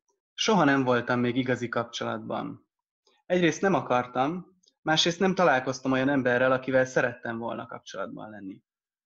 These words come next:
Hogyan tudom kideríteni, hogy valóban akarok-e kapcsolatban lenni?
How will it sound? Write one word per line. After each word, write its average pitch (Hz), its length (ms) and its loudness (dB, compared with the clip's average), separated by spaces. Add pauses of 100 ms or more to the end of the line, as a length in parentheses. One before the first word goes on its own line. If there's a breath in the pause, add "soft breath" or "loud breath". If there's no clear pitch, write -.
(500 loud breath)
Hogyan 247 260 2
tudom 143 240 2
kideríteni, 160 500 2
hogy 147 140 2
valóban 139 360 4
akarok-e 127 540 -2
kapcsolatban 123 680 -8
lenni? - 380 -14